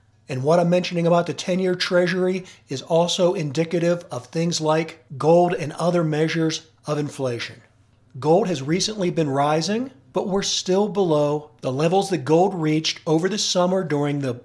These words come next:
the peak of the reopening hysteria over covid nineteen. And even more importantly than that, the price of gold today is still below where it was during the peak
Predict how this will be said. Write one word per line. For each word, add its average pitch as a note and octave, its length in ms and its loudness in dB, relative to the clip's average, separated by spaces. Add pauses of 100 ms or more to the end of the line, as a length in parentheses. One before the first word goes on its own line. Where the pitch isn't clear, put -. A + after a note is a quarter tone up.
(120)
the B2 100 -6
peak G3+ 440 -4
of D3 80 -2
the C3+ 80 -2
reopening F3 680 2
hysteria E3+ 840 -2 (380)
over D#3 220 0
covid F#3+ 400 0
nineteen. E3 640 -4 (340)
And D3+ 240 -6
even F#3+ 220 2
more G3+ 200 2
importantly G3 460 0
than D3+ 180 -2
that, F#3+ 280 -2
the C3 80 -8
price E3+ 340 -2
of E3+ 140 -6
gold C#3+ 320 -2
today D#3+ 420 -4
is E3 160 -8
still G#3+ 360 -2
below C#3+ 460 -2
where D3 320 0
it A3+ 120 -4
was D3+ 320 -4
during D3+ 300 -2
the G3+ 100 -4
peak F3 440 -6